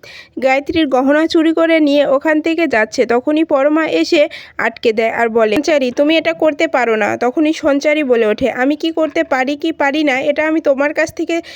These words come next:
শুনতে চাই না। আমি এটা নিয়েছি মানে নিয়েছি, আমি এটা ফেরত দিতে পারবো না।" তখনই পরমা বলে, "এটা ফেরত দিতেই হবে,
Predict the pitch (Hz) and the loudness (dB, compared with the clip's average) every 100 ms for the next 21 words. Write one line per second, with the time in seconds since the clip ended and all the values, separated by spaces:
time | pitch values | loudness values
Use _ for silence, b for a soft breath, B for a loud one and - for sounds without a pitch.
0 | B - - 294 302 302 247 220 190 - | B -8 -2 0 0 0 0 -2 -4 -4
1 | 233 262 294 269 277 302 277 285 302 349 | -2 -2 -2 -2 0 0 2 0 0 -2
2 | 320 320 294 247 226 - 233 220 254 254 | 0 2 2 0 -2 -2 -2 0 0 0
3 | 285 302 262 233 233 233 240 220 202 202 | 0 2 2 0 -4 -4 -2 -2 0 -4
4 | 196 202 226 285 294 294 294 294 294 180 | -4 -4 -4 -2 -2 0 0 0 0 0
5 | 220 - 254 311 349 320 277 254 262 277 | 0 -2 -2 -2 -2 -2 -2 -2 0 2
6 | 269 208 208 | 2 0 -2